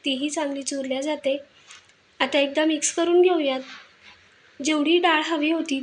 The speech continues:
तेवढं पाणी घालून घेतलं गरम आणि मिक्स करून घेतली. आता वरणाला आपण तडका देऊयात. तर एका फोडणी पात्रामध्ये दोन ते तीन चमचे एवढं साजूक तूप घातलं, एक चमचा मोहरी, मोहरी चांगली फुटू द्यायची. त्यानंतर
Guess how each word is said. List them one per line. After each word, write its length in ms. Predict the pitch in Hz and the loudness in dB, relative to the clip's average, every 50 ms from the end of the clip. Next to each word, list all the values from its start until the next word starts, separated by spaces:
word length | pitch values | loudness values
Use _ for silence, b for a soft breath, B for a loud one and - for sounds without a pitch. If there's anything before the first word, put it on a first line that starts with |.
| 254 | -2
तेवढं 260 | 311 285 277 262 277 | -2 0 0 0 0
पाणी 300 | 277 277 285 262 254 262 | -2 -2 -2 -2 -2 -2
घालून 300 | 277 320 320 302 311 320 | -2 0 0 2 2 2
घेतलं 360 | 330 339 320 - - 277 262 262 | 2 2 0 -2 -4 -4 -4 -2
गरम 260 | 269 254 254 262 285 320 - - - - | -2 -2 -2 -2 -4 -6 -8 -14 -12 -8
आणि 220 | 285 269 254 269 | -6 -6 -4 -2
मिक्स 320 | 277 285 269 262 - - - | 0 -2 -2 -2 -2 -4 -4
करून 280 | - 311 302 311 311 | -2 -4 -4 -2 -2
घेतली. 380 | 320 339 330 - - 247 247 254 277 B B B B B B B B B - | -2 -2 -4 -6 -8 -8 -8 -8 -8 B B B B B B B B B -10
आता 360 | 269 254 - - 262 262 262 262 262 - - _ B B B B B B B _ _ _ _ _ _ - _ _ _ _ | -10 -8 -4 -4 -4 -4 -4 -8 -10 -14 -20 _ B B B B B B B _ _ _ _ _ _ -20 _ _ _ _
वरणाला 420 | 285 285 285 277 285 294 294 320 339 | 2 2 4 4 4 0 2 2 0
आपण 260 | 339 330 311 285 277 - | 0 0 -2 -4 -2 -2
तडका 320 | 302 277 269 262 - 269 | -2 -2 -2 -2 -2 -4
देऊयात. 380 | 269 311 311 302 294 277 262 262 - - _ _ | -2 -2 -2 -2 0 -2 -2 -4 -6 -12 _ _
तर 180 | 294 269 285 285 - - - | -2 0 2 0 0 0 -2
एका 200 | 320 - - 320 | -2 -2 -2 -2
फोडणी 380 | - 349 339 311 302 311 339 | 0 0 2 2 4 4 4
पात्रामध्ये 680 | 339 359 339 285 - 285 285 311 320 330 311 - 269 277 - - - - _ | 4 2 0 0 0 -2 0 2 2 2 2 0 0 -2 -2 -4 -10 -12 _
दोन 220 | 302 294 311 302 302 | -6 -4 -4 -2 -2
ते 120 | 330 330 | -2 -2
तीन 220 | 320 330 302 294 | -2 -2 -2 -2
चमचे 380 | 285 - 320 311 320 320 359 359 | -2 -2 -2 -2 0 0 2 2
एवढं 220 | 359 311 262 269 | 2 0 0 -2
साजूक 380 | 277 - 330 302 269 247 277 277 - - | -2 -2 -2 -2 -2 -4 -6 -8 -6 -8
तूप 160 | 320 294 294 | -8 -6 -4
घातलं, 360 | 349 339 320 - - 254 254 269 B B B B B B B B B | -4 -4 -6 -6 -8 -8 -8 -8 B B B B B B B B B
एक 180 | - 285 285 - | 0 0 0 0
चमचा 360 | - 302 285 277 277 - 294 294 | -4 -4 -2 -2 -2 -4 -2 -2
मोहरी, 420 | 294 302 285 285 294 311 330 403 392 | 0 0 0 0 0 0 0 0 0
मोहरी 280 | 311 311 302 311 330 339 | 0 -2 -2 -2 -2 -2
चांगली 300 | - 359 339 320 330 330 | 0 -2 -2 -2 -2 -4
फुटू 280 | 330 339 311 285 311 | -4 -4 -4 -4 -2
द्यायची. 340 | 311 339 330 311 294 - 285 | -2 -2 -2 -2 -4 -6 -8
त्यानंतर 520 | 269 - 277 277 277 269 269 262 277 269 | -6 -4 -6 -4 -4 -6 -6 -6 -6 -6